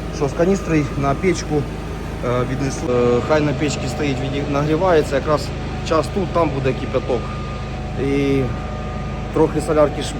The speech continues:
залили гаряче, нагріли. М, получається, повинно воно все, все, ну, трошки розморозити, скажімо так. Ще гаряче додаємо, заводимо, буде вогонь. І обі-, обов'язково додаємо антигеля. Антигель додаємо не, е, а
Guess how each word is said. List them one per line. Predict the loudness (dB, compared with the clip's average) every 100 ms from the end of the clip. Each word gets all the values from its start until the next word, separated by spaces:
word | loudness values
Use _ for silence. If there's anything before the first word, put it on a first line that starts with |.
| 0
залили | 4 6 6 6
гаряче, | 4 2 2 -2
нагріли. | -2 -2 0 -2
М, | -4 -8 -8 -8 -8 -6 -4 -4 -2
получається, | -2 -2 0 0 0 -2 -2 -6 -8 -6 -6 -8 -6 -6 0
повинно | 2 4 4
воно | 2
все, | 0 -2
все, | -2 0 -2 -4 -4
ну, | -4
трошки | -4 -2 -2
розморозити, | 2 4 2 0 -2 -2
скажімо | -2 -2 -4
так. | -4 -6 -6 -6 0
Ще | 4
гаряче | 6 4 2
додаємо, | 0 2 4 4 4
заводимо, | 2 0 0 -2
буде | -4 -2
вогонь. | -2 -2 -4 -6 -6 -6 -6 -6 -8 -8 -4 2
І | 2
обі-, | 2 0 0
обов'язково | 2 2 4 2
додаємо | 4 2 4 4 2
антигеля. | 0 -2 -2 -2 -4 -6 -6
Антигель | -4 0 0
додаємо | 2 2 4 4 4
не, | 2 2
е, | 0 -4 -8 -8 -8 -2 0 2
а | 2